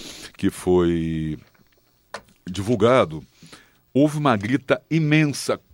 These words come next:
Como se fazer uma coisa dessa? Como se solta? Mas tem a questão da legislação, né? Aí eu queria trazer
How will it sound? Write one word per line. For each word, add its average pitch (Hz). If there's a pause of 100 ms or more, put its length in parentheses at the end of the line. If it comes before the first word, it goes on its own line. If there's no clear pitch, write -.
(100)
Como 233
se 156
fazer 110
uma 98
coisa 87
dessa? 90
Como 165
se -
solta? 82 (1200)
Mas 87
tem 87
a 87
questão 90
da 113
legislação, 95 (960)
né? 82 (880)
Aí 98
eu 127
queria 143
trazer 85